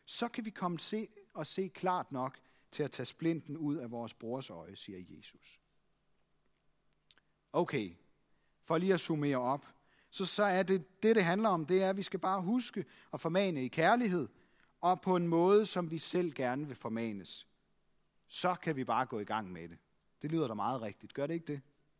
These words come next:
Sådan har jeg hørt det forklaret før. Sådan har jeg selv forstået det. Men i min forberedelse til prædikenen,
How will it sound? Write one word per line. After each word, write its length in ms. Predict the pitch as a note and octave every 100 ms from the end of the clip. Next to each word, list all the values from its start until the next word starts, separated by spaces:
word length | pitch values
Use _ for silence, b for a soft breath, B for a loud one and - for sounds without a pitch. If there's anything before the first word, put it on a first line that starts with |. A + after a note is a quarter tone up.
| _ _ _ _ _ _ _ B B B B B B B _ _ _ _ -
Sådan 220 | - G#3+
har 120 | G#3+
jeg 140 | G3 G#3
hørt 240 | A3+ -
det 80 | F#3
forklaret 440 | D#3 F#3+ G3 D3+
før. 340 | - F#3+ - - _ _ _
Sådan 200 | - E3+
har 100 | D3+
jeg 140 | C#3+
selv 200 | - F#3+
forstået 520 | C#3+ C#3 - F#3+ D#3 G#2
det. 120 | F#2 B B -
Men 160 | F3
i 40 | G3
min 160 | G3
forberedelse 640 | - G3+ B3 A3 F3 - D#3
til 60 | -
prædikenen, 600 | - F#3 A#3 F#3 A#2